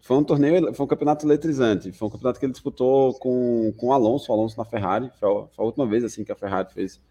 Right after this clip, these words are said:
fez alguma força pra, pra conseguir, é, chegar ao, ao título. E ganhou li-, literalmente na última prova, assim. Tinha uma combinação de, de resultados pra que acontecer. Eu acho que o, o, se o Alonso chegasse em sexto colocado, se eu não me engano, ele,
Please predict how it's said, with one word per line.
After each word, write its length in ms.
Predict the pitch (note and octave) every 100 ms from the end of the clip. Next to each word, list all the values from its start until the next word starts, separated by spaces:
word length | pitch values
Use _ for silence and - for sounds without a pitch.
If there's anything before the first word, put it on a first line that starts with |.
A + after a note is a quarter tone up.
| _ _ _ _ _
fez 180 | - G2
alguma 300 | G#2 G2 G#2+
força 340 | G#2+ G#2 G#2 -
pra, 320 | - F#2+ F#2
pra 160 | -
conseguir, 580 | - G2 - F#2 F2 F2 -
é, 280 | F2+ E2+
chegar 340 | E2+ G2+ E2+ E2+
ao, 360 | F#2+ F2+ D#2+ -
ao 240 | F2 E2+
título. 360 | F#2+ - C3+ - _ _ _ -
E 100 | B2+
ganhou 400 | D#3+ D3 E3+ D#3+
li-, 120 | C#3+
literalmente 460 | C#3 D3 F3 D3+ D#3
na 80 | D3
última 260 | D3 E3
prova, 340 | - C#3+ A#2+ G#2
assim. 200 | - F#2
Tinha 160 | A2+
uma 60 | A#2
combinação 600 | B2 A#2+ B2 A#2+ A2 B2
de, 240 | A#2 G2+ F#2 - _ -
de 60 | F#2+
resultados 500 | G#2 G#2+ G#2 G#2+ -
pra 180 | G2+ F#2+
que 120 | G2
acontecer. 640 | G#2+ G2+ G#2 G2+ A2+ A#2+ _ _ -
Eu 140 | G#2
acho 180 | G#2 G#2+
que 60 | B2
o, 380 | A#2+ G#2+ A2 -
o, 180 | G2+ G#2+
se 160 | -
o 120 | A#2+
Alonso 480 | G#2 G#2 A2+ B2 B2
chegasse 420 | A#2 G#2+ G2+ -
em 20 | G#2
sexto 380 | - B2 -
colocado, 480 | - F#2 - F#2 F#2
se 60 | F#2+
eu 40 |
não 60 | F#2+
me 80 | F2+
engano, 380 | E2 F2 G#2
ele, 420 | G2+ F#2+ G2 F#2+